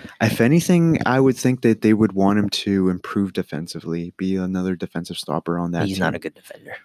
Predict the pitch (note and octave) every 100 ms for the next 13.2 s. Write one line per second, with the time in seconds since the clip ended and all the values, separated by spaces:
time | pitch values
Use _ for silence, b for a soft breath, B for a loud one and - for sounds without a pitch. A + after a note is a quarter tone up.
0 | - F#2+ F#2+ E2 - - G#2 G2+ G#2 F#2+
1 | - - F2 E2 E2+ E2 G2+ - - -
2 | - F#2 F2+ E2+ E2 E2+ F2+ - - A2
3 | A2 C3 C3+ A#2 - G2+ G2+ F#2 F2 -
4 | F2+ F2+ F2+ - _ _ _ F#2 - -
5 | C3 C3+ B2 A#2 G#2+ - G#2 F#2+ D#2+ -
6 | - D2 D2 C#2+ - D2 - E2 G#2+ -
7 | F#2 F2+ - - - - _ F#2+ G#2+ E2
8 | - G2 G2+ F#2+ G#2 G2 D#2 - G2 G2
9 | - - F#2+ G2 F#2 F#2+ F#2 E2+ - F#2
10 | G2 - - - G2 G2+ G2 G2 F#2+ F#2
11 | - G2 - - F#2 - F#2+ F#2 F#2 F#2
12 | F#2+ F#2 E2+ E2+ - G2 F#2 - F2+ E2+
13 | - D#2+